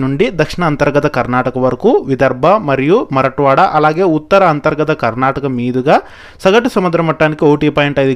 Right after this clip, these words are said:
కిలోమీటర్ల ఎత్తు వరకు ద్రోణి అయితే కనుక విస్తరించింది. ఇక ఈ ద్రోణి దక్షిణ ఛత్తీస్గఢ్ నుంచి దక్షిణ తమిళనాడు వరకు, తెలంగాణ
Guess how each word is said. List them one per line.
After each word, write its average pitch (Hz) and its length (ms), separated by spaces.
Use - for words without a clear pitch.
కిలోమీటర్ల 147 600
ఎత్తు 139 260
వరకు 139 280
ద్రోణి 143 320
అయితే 131 240
కనుక 135 140
విస్తరించింది. 131 640
ఇక 175 60
ఈ 165 40
ద్రోణి 151 300
దక్షిణ 208 220
ఛత్తీస్గఢ్ 156 520
నుంచి 139 220
దక్షిణ 151 320
తమిళనాడు 139 460
వరకు, 135 180
తెలంగాణ 143 340